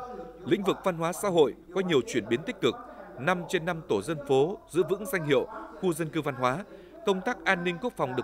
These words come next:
củng cố vững chắc, đặc biệt phong trào xây dựng Đảng bộ, chi bộ trong sạch vững mạnh đạt được sự đồng thuận cao, với tám mươi phần trăm chi bộ đạt trong sạch vững mạnh, hoàn thành tốt nhiệm vụ,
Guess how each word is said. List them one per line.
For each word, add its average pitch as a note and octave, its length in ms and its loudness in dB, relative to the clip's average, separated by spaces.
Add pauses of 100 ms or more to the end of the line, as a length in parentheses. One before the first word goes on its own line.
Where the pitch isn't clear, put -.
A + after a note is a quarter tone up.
củng G2+ 180 -2
cố B2+ 100 2
vững F3+ 180 -4
chắc, A#3+ 200 -4 (380)
đặc C#3+ 180 -2
biệt C#3+ 200 4
phong F#3+ 240 -2
trào C3 200 2
xây E3 160 -4
dựng - 200 -4
Đảng G2+ 160 0
bộ, A2+ 220 4 (280)
chi F#3 140 -4
bộ D#3+ 140 4
trong E3 200 -6
sạch C#3 200 -4
vững D#3 140 -8
mạnh C3 160 0 (140)
đạt B2 200 -2
được A#2+ 140 -2
sự D3 180 -6
đồng A2 180 -2
thuận G#2+ 220 -4
cao, D3 220 2 (400)
với E3 100 4
tám D3+ 220 -2
mươi A#3+ 80 0
phần B2 200 -2
trăm E3+ 280 -2
chi E3+ 140 -2
bộ B2+ 240 2 (180)
đạt B2+ 220 2
trong E3+ 160 -2
sạch C3 180 -4
vững E3 120 -6
mạnh, A#2+ 180 0 (320)
hoàn C3 220 4
thành C3+ 260 0
tốt B3 180 4
nhiệm D3 140 0
vụ, B2+ 240 6